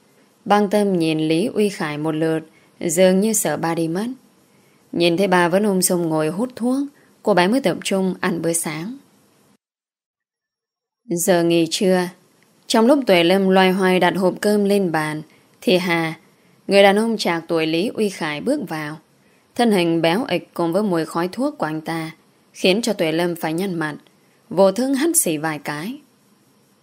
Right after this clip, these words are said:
"Ăn chưa đơn giản như vậy thôi sao?" Hà cất lời hỏi, đồng thời dùng ánh nhìn ong bướm càn quét khắp cơ thể của Tuệ Lâm, không hề bỏ sót chi tiết nào cả.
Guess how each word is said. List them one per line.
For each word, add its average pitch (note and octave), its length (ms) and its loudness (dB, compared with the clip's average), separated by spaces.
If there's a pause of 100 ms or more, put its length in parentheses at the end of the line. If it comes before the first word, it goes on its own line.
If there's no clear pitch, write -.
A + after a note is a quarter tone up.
(1160)
"Ăn F#3+ 240 0
chưa G3 160 4
đơn G3 200 4
giản D#3+ 240 -2
như F#3 120 -2
vậy E3+ 160 0
thôi F#3 180 -2
sao?" F#3 480 -6 (960)
Hà F3 220 2
cất C#4+ 160 2
lời E3 260 4
hỏi, D#3 340 -6 (400)
đồng F3+ 180 4
thời F3 220 4
dùng F3 180 2
ánh F#3 180 2
nhìn E3 320 2
ong G3 220 -2
bướm E3+ 320 0 (360)
càn F3 280 4
quét B3+ 200 0 (100)
khắp D#4 200 0
cơ A3+ 180 0
thể D3 200 -4
của D3+ 120 -2
Tuệ D3+ 200 0
Lâm, E3 300 -4 (420)
không C4 200 2
hề F#3 140 6
bỏ D#3+ 160 2
sót B3+ 260 0
chi A3+ 140 2
tiết C4+ 160 2
nào D#3+ 260 -2
cả. D3 280 -6